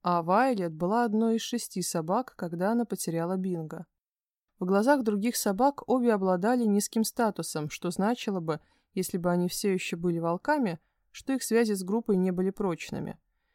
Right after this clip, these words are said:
Подобно древним людям, отставшим от своей группы, которых были вынуждены оставить во время путешествий,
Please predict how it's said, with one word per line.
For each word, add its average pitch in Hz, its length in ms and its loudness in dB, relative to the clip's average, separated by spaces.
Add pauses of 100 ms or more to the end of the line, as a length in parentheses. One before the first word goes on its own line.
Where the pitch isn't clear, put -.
(240)
Подобно 247 400 4
древним 214 460 4
людям, 208 400 2
отставшим 190 580 0
от 180 80 -4
своей 185 340 -2
группы, 180 440 0
которых 180 400 -4
были 202 180 0
вынуждены 226 520 0
оставить 214 540 0
во 180 100 0
время 185 280 0
путешествий, 175 760 -6